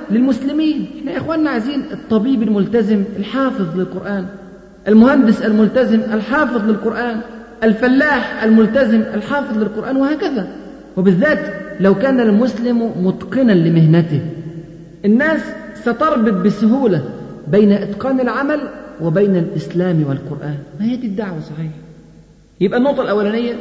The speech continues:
اللي خدنا فيها شوية وقت لأنها مهمة جدًا هي نقطة الإخلاص. أن تبتغي بهذا الحفظ وجه الله عز وجل. النقطة الثانية هامة جدًا أيضًا، العزيمة الصادقة.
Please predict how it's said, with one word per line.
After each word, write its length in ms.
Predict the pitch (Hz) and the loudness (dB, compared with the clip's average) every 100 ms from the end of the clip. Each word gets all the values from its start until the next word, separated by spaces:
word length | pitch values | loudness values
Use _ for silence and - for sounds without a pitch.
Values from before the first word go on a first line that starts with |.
| - - - 151 | -12 -16 -12 -6
اللي 100 | 160 | -4
خدنا 240 | 196 185 | -2 -2
فيها 140 | 196 | -2
شوية 220 | 190 196 190 | -2 -2 0
وقت 240 | 208 196 | -2 -2
لأنها 180 | 175 170 | -4 0
مهمة 280 | 170 208 190 | 2 2 2
جدًا 340 | 214 196 254 - - - - | 2 0 0 -2 -8 -12 -6
هي 140 | 175 175 | 0 2
نقطة 320 | 202 - - | 0 -4 -8
الإخلاص. 760 | 160 165 - 156 135 - - - - | -6 -8 -6 -6 -6 -10 -16 -20 -8
أن 140 | 151 165 | -6 -4
تبتغي 720 | - - 233 190 156 120 - - - 143 | -6 -2 -2 2 0 -2 -8 -14 -10 2
بهذا 540 | 185 185 240 254 233 | 4 6 4 2 0
الحفظ 380 | 214 262 302 226 180 - - 160 | 0 0 0 0 -6 -10 -8 0
وجه 340 | 196 156 151 | 0 2 2
الله 380 | 151 165 180 165 | 0 0 0 -2
عز 340 | 156 147 131 | -2 -4 -4
وجل. 320 | 131 127 139 120 - - - - - - - - - 214 | -4 -4 -6 -8 -12 -16 -20 -20 -20 -20 -20 -20 -10 2
النقطة 440 | 214 330 285 269 | 4 4 2 0
الثانية 380 | 277 285 285 285 - - 175 | 0 -2 -2 -6 -8 -12 -8
هامة 320 | 202 311 302 233 | -4 -4 -2 -4
جدًا 440 | 254 233 240 233 | -4 -4 -4 -4
أيضًا، 280 | 247 214 196 202 - - | -6 -6 -8 -10 -16 -6
العزيمة 800 | 196 214 196 208 185 277 285 277 - - - - 175 | -2 0 0 0 0 0 0 -2 -4 -10 -18 -10 -8
الصادقة. 640 | - - 165 160 170 | -4 -2 2 2 0